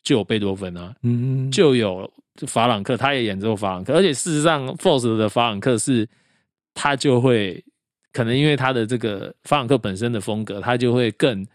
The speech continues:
Speaker 1: 更去用这些现代，所谓的这个现代技法。那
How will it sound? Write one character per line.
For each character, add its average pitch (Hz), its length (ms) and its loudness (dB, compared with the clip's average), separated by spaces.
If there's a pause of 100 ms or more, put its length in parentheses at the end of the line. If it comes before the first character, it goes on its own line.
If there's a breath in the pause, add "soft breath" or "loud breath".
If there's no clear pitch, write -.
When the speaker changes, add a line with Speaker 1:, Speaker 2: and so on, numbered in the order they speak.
(360)
Speaker 1:
更 143 220 4
去 131 220 2
用 123 220 4
这 117 120 2
些 107 200 -2
现 107 220 -4
代， 95 180 -4 (180)
所 - 240 -8
谓 117 100 0
的 202 140 -2
这 113 160 -8
个 101 100 -6
现 98 200 -8
代 95 180 -8
技 95 180 -10
法。 - 240 -16
那 131 260 -4